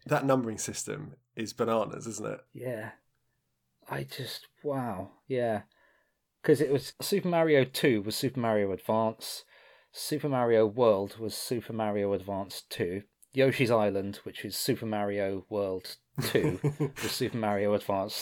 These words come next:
Speaker 2: three, and then Super Mario three was Mario Advance four.
Speaker 1: Naturally, naturally.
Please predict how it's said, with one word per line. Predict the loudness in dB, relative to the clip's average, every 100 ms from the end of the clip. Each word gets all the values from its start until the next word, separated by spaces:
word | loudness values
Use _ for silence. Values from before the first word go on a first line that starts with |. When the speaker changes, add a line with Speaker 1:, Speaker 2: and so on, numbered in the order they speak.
| 4
Speaker 2:
three, | 10 10 12 10 6 2 0 -2 -8 2
and | 4 6 6
then | 6
Super | 4 2 4
Mario | 4 6 8 8
three | 6 6 6 6 4 -2 -10 -14 -20 _ -2 -2 -4 -10 -2
was | -2 4
Mario | 6 8 8 8 6
Advance | 4 2 0 2
four. | 8 10 10 2
Speaker 1:
Naturally, | -2 -2 -2 -8 -8 -12 _
naturally. | -8 -8 -10 -14